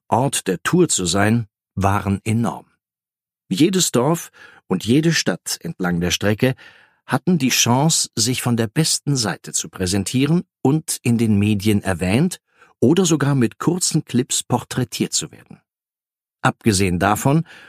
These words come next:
von einem Millionenpublikum weltweit gesehen zu werden, schrieb man sich in die Annalen der Sportgeschichte ein und bot den Rahmen für zigtausende von Zaungästen, die die Tour live miterleben wollten.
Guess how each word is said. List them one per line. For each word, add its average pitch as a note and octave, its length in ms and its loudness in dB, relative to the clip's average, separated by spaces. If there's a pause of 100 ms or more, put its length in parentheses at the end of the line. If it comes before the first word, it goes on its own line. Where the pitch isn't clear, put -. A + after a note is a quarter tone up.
(140)
von D2 400 -10
einem D2+ 280 -12
Millionenpublikum G2+ 1080 2
weltweit G2 520 0
gesehen A2 380 0
zu F#2+ 180 -2
werden, A2 320 2 (500)
schrieb E3 340 0
man F3 140 2
sich E3 300 -2
in C#3 120 0
die B2+ 140 0
Annalen G#2+ 560 0
der A#2+ 120 0
Sportgeschichte - 880 -4
ein A2 300 2 (380)
und A2 380 2 (140)
bot - 260 -2
den A2+ 160 0
Rahmen C3+ 460 0
für - 240 -2
zigtausende B2+ 840 -2
von G2+ 220 -4
Zaungästen, F#2 800 0 (420)
die A2 140 0
die G2+ 140 -2
Tour G#2+ 460 0 (120)
live F#2+ 520 -2
miterleben D2 540 -4
wollten. A#1+ 320 -20